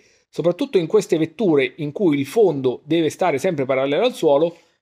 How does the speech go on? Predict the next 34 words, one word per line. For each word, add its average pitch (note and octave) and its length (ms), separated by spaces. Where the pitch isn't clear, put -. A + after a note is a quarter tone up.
avere F#3 280
la F#3 140
macchina D#3 400
che C#3+ 100
fa D#3+ 200
così E3 460
non D#3+ 140
è D#3+ 60
mai C#3+ 200
ottimale, C3+ 460
quindi E3+ 220
si C#3+ 100
cerca D#3 240
di D#3+ 60
avere E3 200
sempre D#3 300
un F#3 60
assetto D#3+ 400
più G3+ 180
neutro C3+ 340
possibile. - 500
Però A#3+ 260
anche A3 240
in G3 80
questo G#3 260
caso D3 300
non D3 180
è B3+ 60
che F3 80
la D3 80
Ferrari D3+ 340
non C3+ 160
ha C3+ 120
l'anti-squat, B2+ 720